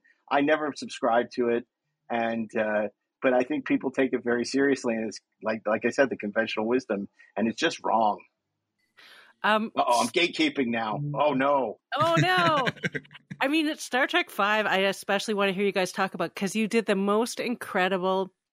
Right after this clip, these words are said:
Speaker 2: interview with Lawrence Luckenbill.
Speaker 1: Oh, that was so much fun. Yeah.
Speaker 2: That was an
Speaker 1: That was great.
Speaker 2: amazing conversation.
Speaker 1: What a fascinating guy, right? I mean, so, such an interesting career. And I, you know, I felt it was funny because,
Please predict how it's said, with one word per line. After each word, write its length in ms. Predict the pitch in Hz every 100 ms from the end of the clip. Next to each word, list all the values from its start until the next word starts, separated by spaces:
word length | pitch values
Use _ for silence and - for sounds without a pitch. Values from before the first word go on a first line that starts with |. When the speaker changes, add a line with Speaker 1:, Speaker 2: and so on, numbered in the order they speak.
| _
Speaker 2:
interview 600 | 208 214 226 214 180 160
with 220 | 151 147
Lawrence 420 | 190 170 170 160
Luckenbill. 520 | 156 156 156 135 127 113 _ _ _ _ _ _ _ _ -
Speaker 1:
Oh, 140 | 123 120
that 140 | 123
was 120 | 110
so 160 | - 110
much 180 | 101 -
fun. 280 | 101 92 92
Yeah. 220 | 98 92
Speaker 2:
That 260 | 233 277
was 160 | 269 226
an 140 | 220
Speaker 1:
That 160 | 202 180
was 120 | 190
great. 200 | 202 -
Speaker 2:
amazing 500 | - 247 240 196 180
conversation. 920 | 165 180 151 143 - 135 - - - - _ _ _ _ _
Speaker 1:
What 180 | - 202
a 40 | 208
fascinating 720 | - 160 165 - 165 156 143
guy, 240 | 160 156
right? 340 | 113 110 139 160
I 80 | 135
mean, 320 | 139 143 135 - _ _
so, 500 | - - 180 180 170
such 320 | 165 - 190 175
an 60 |
interesting 560 | 165 151 151 143 - 131
career. 720 | - 127 127 127 127 120 104 _ _ -
And 340 | 127 127 123 127
I, 80 | 123 -
you 80 | 139
know, 80 |
I 100 | 123
felt 340 | 127 160 143 -
it 80 | -
was 160 | 135
funny 260 | - 156 135
because, 360 | 113 113 120